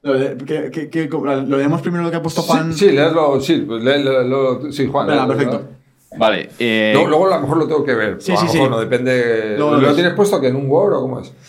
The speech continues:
Speaker 3: No, lo, lo teni-, lo tenía en Word, pero lo he pasado a las notas del
Speaker 2: Perfecto,
Speaker 3: móvil.
Speaker 2: vale, pues le-,
Speaker 3: Entonces,
Speaker 2: le-, lémelo.
Speaker 3: em, claro, también a veces he nombrado a su representante porque será lo más factible encontrar el email de su representante que el suyo.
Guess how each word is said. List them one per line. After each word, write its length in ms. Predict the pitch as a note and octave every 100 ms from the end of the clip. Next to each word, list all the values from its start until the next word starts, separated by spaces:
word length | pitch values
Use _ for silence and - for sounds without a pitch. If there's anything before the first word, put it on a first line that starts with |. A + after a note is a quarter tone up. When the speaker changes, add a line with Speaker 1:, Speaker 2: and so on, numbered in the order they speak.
| -
Speaker 3:
No, 260 | B2 A#2+
lo, 160 | - B2+
lo 100 | C3
teni-, 280 | - C3+ C3+
lo 160 | B2 B2
tenía 160 | B2+
en 120 | C#3 C#3
Word, 160 | C#3+
pero 120 | B2+
lo 60 | A2+
he 40 |
pasado 240 | A2+ A#2 A#2+
a 40 |
las 100 | A2+
notas 200 | A2 G#2+
del 100 | A2+
Speaker 2:
Perfecto, 280 | G2+ C3 F#2+
Speaker 3:
móvil. 100 | A2+
Speaker 2:
vale, 100 | G2+
pues 140 | F#2 F#2+
le-, 60 | G2
Speaker 3:
Entonces, 240 | G#2 G2+
Speaker 2:
le-, 60 | G2+
lémelo. 280 | G2+ C3 F3 - - F#2+
Speaker 3:
em, 760 | - G#2+ G#2 G#2 G2+ G2 F#2+ F#2+ _ _
claro, 320 | - A#2+ G#2 - - _ -
también 220 | A2+ A#2+
a 40 | B2+
veces 220 | C3+ B2+
he 40 |
nombrado 360 | C3 B2 B2 B2
a 60 | A2
su 140 | A2+
representante 560 | A2 - G#2+ G#2 A#2+ B2
porque 480 | G#2+ F#2+ F2+ F2 -
será 240 | - G2
lo 120 | G#2
más 260 | G2 F#2+ F#2+
factible 380 | F2+ F2 G#2+ F2
encontrar 380 | F2 E2+ F2 F#2
el 140 | F#2
email 180 | F#2 F#2
de 80 | F#2+
su 120 | G2
representante 580 | F#2 F#2 G2+ F#2 G2 G#2+
que 60 |
el 60 | F2+
suyo. 280 | - F#2